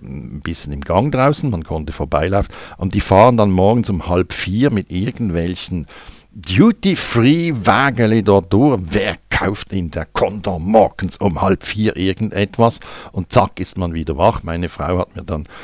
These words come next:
großzügigerweise den Gangplatz überlassen. Zudem saßen wir noch in einer Viererreihe, also wir hatten Zweier gebucht, die Reservation bezahlt, wir haben den Aufpreis für die Economy Max.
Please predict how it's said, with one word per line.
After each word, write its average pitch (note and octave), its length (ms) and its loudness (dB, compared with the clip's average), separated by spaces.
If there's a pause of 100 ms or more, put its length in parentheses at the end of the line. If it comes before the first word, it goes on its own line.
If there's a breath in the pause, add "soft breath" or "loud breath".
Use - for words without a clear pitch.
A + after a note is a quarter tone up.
(340 loud breath)
großzügigerweise E2+ 1080 -2
den E2 200 -4
Gangplatz A#2+ 640 2
überlassen. G#2 600 4
Zudem F2 340 0
saßen D#2+ 420 -2
wir D2 120 -4
noch D2 180 -6
in E2 100 -4
einer C#2 220 -6
Viererreihe, A#2 960 4
also F2+ 220 -2
wir D2 80 -6
hatten D2+ 240 -8
Zweier B2 420 2
gebucht, A2 640 -2 (320 loud breath)
die E2+ 80 -4
Reservation E2 720 2
bezahlt, G#2+ 580 4
wir D2 140 -6
haben C#2+ 280 -6
den C#2+ 240 -10 (320 loud breath)
Aufpreis G#2+ 680 4
für - 140 -8
die F#2 180 -6
Economy D#2 500 -4
Max. F#2+ 440 2